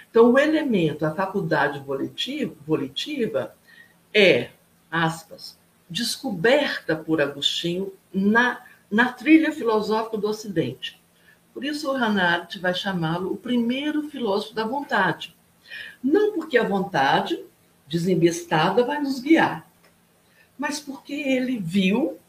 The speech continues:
que nós temos, neste nosso modo de ser, uma força poderosa, uma força motriz, chamada vontade, que não necessariamente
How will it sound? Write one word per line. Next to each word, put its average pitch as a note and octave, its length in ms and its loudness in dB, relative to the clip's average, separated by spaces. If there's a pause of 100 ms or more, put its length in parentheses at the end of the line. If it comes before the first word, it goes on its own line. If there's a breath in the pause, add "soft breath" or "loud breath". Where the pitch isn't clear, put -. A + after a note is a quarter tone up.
(420 soft breath)
que A#3+ 120 -2
nós D4+ 320 0
temos, - 600 -4 (960)
neste E3 560 0
nosso D#3 800 2
modo D3+ 460 6
de C3 140 -10
ser, C3+ 520 -4 (1040 soft breath)
uma G3 220 0
força D#3+ 440 -2
poderosa, A#3 1000 2 (600)
uma D#3+ 240 0
força D#3+ 380 0
motriz, F3 800 -2 (360)
chamada D#3 580 -2
vontade, G#3+ 760 -6 (220)
que D#4+ 120 4
não C4 400 6
necessariamente A3+ 1300 -2